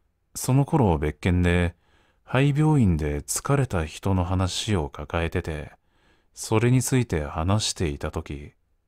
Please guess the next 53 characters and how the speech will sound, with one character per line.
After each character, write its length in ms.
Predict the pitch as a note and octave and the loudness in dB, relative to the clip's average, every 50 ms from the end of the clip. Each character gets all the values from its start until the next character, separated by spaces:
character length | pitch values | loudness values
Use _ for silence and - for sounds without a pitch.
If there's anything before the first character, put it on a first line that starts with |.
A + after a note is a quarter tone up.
| _ _ _ _ _ _ _ _ _ _ _ _ _ _ _ _ _ _ _ _ _ _ _ - | _ _ _ _ _ _ _ _ _ _ _ _ _ _ _ _ _ _ _ _ _ _ _ 2
誰 300 | A2+ B2 C#3 D3 C#3+ B2+ | 4 4 6 6 6 6
の 120 | A2+ F#2+ F2 | 6 4 4
知 260 | - - - G2+ F#2+ | 2 0 0 2 2
り 160 | F#2 F#2+ G#2 | 4 6 6
合 100 | G#2+ G#2+ | 6 6
い 80 | G#2+ - | 4 4
か 140 | - A2+ | 4 4
は 140 | G2+ F2+ D#2 | 4 4 4
忘 320 | C#2+ D2 D2 - - - F#2+ | 4 2 0 0 0 0 2
れ 100 | G2+ G2 | 4 4
ま 120 | G2 F#2+ | 4 2
し 100 | - - | 2 0
た 100 | - F#2 | -2 -2
が、 360 | D#2 D2+ C#2+ C#2 - - - - _ _ _ _ _ _ _ _ _ _ _ | -2 -2 -4 -4 -8 -10 -16 -20 _ _ _ _ _ _ _ _ _ _ _
友 240 | F2+ F2+ F#2 G2+ G#2 | 0 2 4 4 4
人 340 | F#2+ G#2 G2+ G2 F#2+ G2 F#2+ | 4 4 4 4 6 6 6
の 140 | F#2 F#2 F2+ | 6 4 4
友 200 | F2 F2+ F2+ E2+ | 4 2 2 2
人、 320 | F2+ F2+ E2 D#2+ D#2+ - - _ _ _ _ _ _ _ _ _ _ - | 2 2 0 0 -2 -4 -8 _ _ _ _ _ _ _ _ _ _ -4
私 340 | A2 G#2+ - C#3 - - | -2 0 0 0 4 6
に 180 | D3 C#3+ C#3 B2+ | 6 6 6 6
と 80 | - C#3 | 2 -2
っ 40 | |
て 280 | - _ _ _ - A2 | -2 _ _ _ 0 2
は 400 | F2+ F2 D#2+ D#2 D2+ C#2+ C#2 - _ | 4 4 4 4 2 2 0 0 _
赤 240 | A#2+ B2+ - D3 B2+ | -2 0 2 4 4
の 120 | G2+ E2 | 4 2
他 160 | - - E2+ | 2 0 0
人 260 | E2 E2 E2 E2 E2 | 0 2 2 2 2
が 180 | E2 E2 E2 E2 | 2 0 0 2
混 140 | E2 E2+ E2 | 2 2 2
ざ 140 | D#2 G#2 A2 | 2 2 0
っ 80 | - | 0
て 180 | _ - G#2 - | _ -6 -6 -6
き 100 | - - | -6 -6
て、 360 | - E2 D2 D2 C#2 - - _ _ _ _ _ _ _ _ _ _ _ _ | -6 -4 -4 -4 -6 -8 -12 _ _ _ _ _ _ _ _ _ _ _ _
我 260 | - G2 F#2 G2 A#2 A#2+ | 0 2 4 4 4 4
々 220 | C3 B2+ C3 C3 | 2 4 4 4
の 100 | C3 B2+ | 4 4
話 500 | A2 B2 C3 C3 B2 - - - B2+ B2 | 4 2 2 2 2 0 -2 0 0 2
を 140 | G2+ E2 D2 | 2 2 2
バ 220 | C#2 D2 D2+ D#2 | 0 -2 -4 -2
カ 140 | - - A2+ | 0 0 2
に 180 | B2+ C3 C3 A#2 | 2 2 2 0
し 180 | - - - | -2 -6 -4
て 180 | - C#3 C3+ C3 | -2 0 0 2
い 60 | B2 | 2
た 120 | - C3+ | 2 2
ん 100 | C3 A2+ | 4 4
で 100 | F#2 F2 | 2 2
す 160 | D#2+ - - D#2 | 0 -2 -4 -4
よ 100 | D2 C#2+ | -4 -4
ね。 340 | C#2+ C#2 C2+ - - - | -6 -6 -8 -10 -14 -18